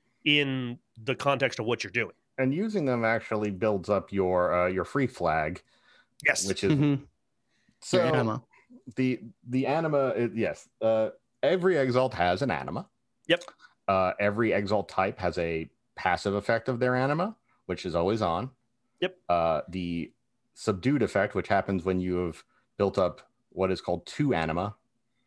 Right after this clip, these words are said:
Speaker 2: uh, which is a sort of a, your cast mark start, like, stuff starts glowing around you and shit. And then when you hit the big boy, ten anima, and you get this by spending motes, and there are ways, and also we'll get into what power is, but spending power, which is a secondary resource you generate.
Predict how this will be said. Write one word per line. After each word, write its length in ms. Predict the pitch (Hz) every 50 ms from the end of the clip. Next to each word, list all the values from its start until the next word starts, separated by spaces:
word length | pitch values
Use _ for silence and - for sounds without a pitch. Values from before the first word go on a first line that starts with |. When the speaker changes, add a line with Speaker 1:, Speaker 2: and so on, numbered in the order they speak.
| _ _ _ _ _ _
Speaker 2:
uh, 200 | 80 82 80 78
which 200 | 78 87 - -
is 120 | 95 87
a 60 | 95
sort 220 | 92 - 110 101 95
of 100 | 92 92
a, 160 | 98 90 87
your 120 | 85 85
cast 360 | - - 110 101 98 - -
mark 220 | - 98 95 - -
start, 320 | - - 101 95 82 - _ _ -
like, 200 | 90 90 87 87
stuff 240 | - - - 110 98
starts 240 | - - 95 92 90
glowing 340 | 92 95 95 95 98 95
around 360 | 95 90 90 90 90 90 92 92
you 80 | 92
and 120 | 90 87 -
shit. 260 | - - 104 95 - - - - - - -
And 60 | -
then 80 | 104 113
when 100 | 117 110
you 80 | 101 98
hit 160 | 123 - -
the 60 | 101
big 260 | 92 147 190 208 170
boy, 380 | 131 117 110 107 104 98 92 92 - _ _ _ _ _ _
ten 220 | - - 196 214
anima, 420 | 180 135 123 117 113 110 107 104 - -
and 160 | 104 110 110
you 80 | 107 113
get 180 | 110 123 120
this 140 | - 113 -
by 120 | - 110 107
spending 440 | - - - 110 107 104 104 101 98
motes, 520 | 95 92 95 92 92 - - - - - _ _ _ _ _ _ _ _ _
and 120 | 92 95
there 120 | 95 92 90
are 80 | 92
ways, 320 | 95 98 95 95 92 90 -
and 120 | - 95
also 580 | 101 104 104 - - 107 98 95 92 90 78 - -
we'll 140 | 98 92 92
get 140 | 95 101 95
into 160 | 92 92 98
what 200 | 95 92 87 -
power 440 | - 104 98 90 90 87 87 87 87
is, 220 | 82 82 82 82
but 240 | 82 - 85 80 - -
spending 360 | - - 98 92 87 85 82
power, 320 | - - 95 87 85 85
which 140 | 85 82 -
is 80 | 87 87
a 60 | 92
secondary 520 | - - 95 - 98 90 85 85 82 85
resource 360 | 82 82 78 - 87 82 -
you 80 | - 85
generate. 540 | 78 92 95 90 82 76 78 78 78 73